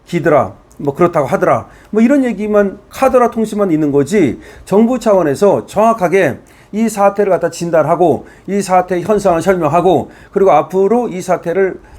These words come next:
또 이제 어떻게 대처하겠고, 앞으로 이 사태와 같은 것을 어떻게 막겠고,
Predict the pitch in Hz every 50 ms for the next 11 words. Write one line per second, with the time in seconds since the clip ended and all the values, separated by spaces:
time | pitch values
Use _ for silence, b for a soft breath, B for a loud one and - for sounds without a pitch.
0 | b b b b - - - - 220 208 190 160 151 175 165 139 - - 175 180
1 | 196 170 185 - 156 156 - 160 156 165 156 143 139 214 214 220 - - - -
2 | 180 170 160 160 156 147 160 151 147 - 156 147 139 139 135 135 135 - 143 147
3 | 147 147 220 165 160 180 175 202 180 160 143 147 147 185 175 - 202 208 165 117
4 | B